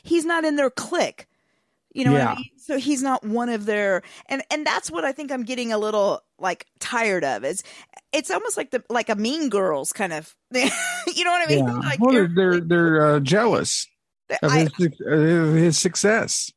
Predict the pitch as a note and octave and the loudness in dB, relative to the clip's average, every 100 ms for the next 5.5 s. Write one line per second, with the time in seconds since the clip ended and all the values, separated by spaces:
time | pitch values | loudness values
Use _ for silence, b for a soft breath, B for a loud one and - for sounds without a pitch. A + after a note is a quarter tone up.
0 | _ C4 B3+ B3+ C4+ A#3+ C#4+ B3 B3+ A3+ | _ -2 -2 -2 -4 -4 -6 -4 -4 -6
1 | G#3 - G3+ B3 - D4 A3+ B3 - A#3 | -8 -12 -2 -2 -2 -8 -6 -6 -6 -8
2 | G3+ F#3 G3 G3+ G#3 G#3 F3+ F#3 - - | -4 -2 -2 -2 -8 0 0 0 -4 -10
3 | - - - G3 F#3 A3 A3+ G#3+ F#3 F#3 | -14 -10 0 4 6 6 4 2 4 4
4 | E3+ D#3 - F#3+ F3 D3 F3+ E3 C3+ - | 4 2 2 4 6 4 4 2 0 -2
5 | - C#3+ C3+ A2+ | 0 4 4 2